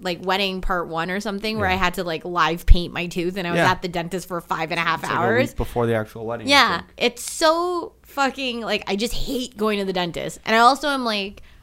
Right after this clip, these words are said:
Speaker 1: I haven't been able to brush my front teeth. I basically have now gotten one of those tongue scrapers.
Speaker 2: Yeah.
Speaker 1: I have a pick, mouthwash, clo-, like, oral rinse,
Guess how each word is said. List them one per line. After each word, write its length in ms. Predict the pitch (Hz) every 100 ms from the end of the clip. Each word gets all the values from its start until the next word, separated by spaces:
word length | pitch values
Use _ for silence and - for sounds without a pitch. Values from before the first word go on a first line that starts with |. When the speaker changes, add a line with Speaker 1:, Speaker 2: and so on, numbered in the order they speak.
| -
Speaker 1:
I 60 | 202
haven't 240 | 208 262
been 80 | 262
able 200 | 262 247
to 80 | 240
brush 260 | 226 226 -
my 140 | 240 233
front 340 | - 185 180
teeth. 340 | 175 160 202 - - - -
I 80 | -
basically 420 | 196 240 233 240
have 140 | 233 208
now 160 | 202
gotten 240 | 202 208 202
one 100 | 196
of 40 |
those 180 | 175 160
tongue 340 | - 185 196
scrapers. 720 | 196 233 220 233 247 247 254 190
Speaker 2:
Yeah. 220 | 180 123 -
Speaker 1:
I 60 |
have 120 | 202
a 80 | 180
pick, 500 | - 262 240 240 - - -
mouthwash, 600 | 208 233 226 233 208 220 - -
clo-, 300 | - - -
like, 200 | 190 160 -
oral 360 | 240 240 240
rinse, 460 | 233 240 233 226